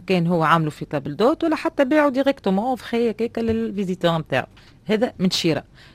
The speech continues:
يعني في البارتي agricole بركه باش تكون ثم رونتابيليتي دو plus. باهي. نمشيو للحاجه الاخرى اللي هي انه الفلاح باش يولي عنده رونتابيليتي اخرى اكثر في لاكوي دي فيزيتور، على خاطر هو ne va pas l'accueillir بلاش، هو ما va l'accueillir،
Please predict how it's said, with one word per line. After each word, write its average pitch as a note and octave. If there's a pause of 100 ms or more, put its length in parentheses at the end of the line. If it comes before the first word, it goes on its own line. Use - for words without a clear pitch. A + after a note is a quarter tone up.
يعني D#3
في -
البارتي A#3
agricole F3+
بركه B3+
باش A3
تكون B3
ثم B3+
رونتابيليتي G#3
دو F#3 (120)
plus. - (760)
باهي. D#3+ (320)
نمشيو F4
للحاجه A#3
الاخرى D#4+ (100)
اللي A#3+ (120)
هي C4+
انه A3+
الفلاح B3
باش B3
يولي B3+
عنده A#3
رونتابيليتي G#3+ (240)
اخرى A3
اكثر E4+ (360)
في -
لاكوي B3
دي A3+
فيزيتور، F#3+ (380)
على D#3
خاطر D#3+
هو D3
ne C#3
va D3
pas A#3+
l'accueillir D#4
بلاش، A3+
هو D#3+
ما D#3
va D#3+
l'accueillir، G#3